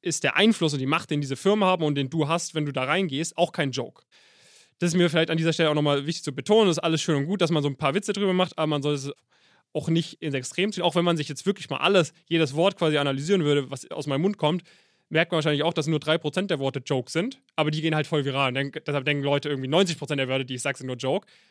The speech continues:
Aber wenn man sich vor allem mal, ich empfehle jedem Zuhörer, der mich noch nicht kennt,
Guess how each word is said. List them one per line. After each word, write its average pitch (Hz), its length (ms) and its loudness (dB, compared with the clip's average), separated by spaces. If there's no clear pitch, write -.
Aber 143 180 2
wenn 151 100 4
man 156 120 2
sich 151 180 -2
vor - 160 -6
allem 156 140 2
mal, 143 200 2
ich - 140 -6
empfehle 151 300 0
jedem 151 240 0
Zuhörer, 156 360 2
der 139 120 -4
mich 135 160 -6
noch 135 60 -6
nicht 131 180 -8
kennt, 170 240 0